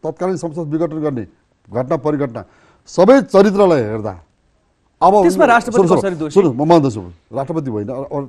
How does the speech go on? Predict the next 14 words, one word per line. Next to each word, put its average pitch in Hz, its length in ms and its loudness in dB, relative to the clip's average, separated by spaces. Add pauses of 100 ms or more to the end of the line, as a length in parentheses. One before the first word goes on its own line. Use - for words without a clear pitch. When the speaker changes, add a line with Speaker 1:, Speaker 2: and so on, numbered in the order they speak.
Speaker 1:
त्यो 175 100 -6
त 170 140 -2
राष्ट्र-, 160 280 -8
सामान्य 170 320 -6
राष्ट्रपतिको 160 400 -6
बारेमा 156 220 -4
मैले 156 140 -2
अलि 139 120 -4
धेरै 120 160 -4
टिप्पणी, 123 300 -12 (160)
वर्तमान 131 580 -4
सामान्य 143 360 -8
राष्ट्रपतिको 127 540 -8
बारेमा 127 320 -8